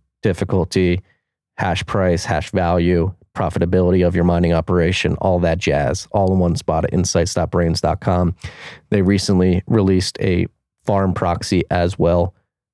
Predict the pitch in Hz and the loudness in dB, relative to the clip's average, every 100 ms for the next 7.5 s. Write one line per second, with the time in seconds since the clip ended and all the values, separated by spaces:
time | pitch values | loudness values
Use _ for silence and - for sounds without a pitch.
0 | _ - 82 80 78 80 95 - - 78 | _ -4 -2 0 0 -2 -2 -4 -2 0
1 | 85 - 78 69 - - 50 50 50 - | 0 -2 0 0 -2 -2 0 0 -2 -6
2 | _ _ _ _ _ 117 104 - 92 - | _ _ _ _ _ 0 2 2 0 0
3 | 87 - 104 85 85 92 90 82 80 - | -2 0 0 0 0 0 0 2 0 0
4 | 85 73 - 101 87 - - - _ - | 2 2 0 0 -2 -4 -12 -20 _ -6
5 | 85 82 82 98 92 85 80 80 82 - | -2 0 0 0 0 0 -2 -2 -4 -2
6 | 80 78 - - - - - - - - | -2 0 -2 -4 -2 -2 0 0 -2 -2
7 | 87 78 104 78 78 | -4 -2 -2 0 -2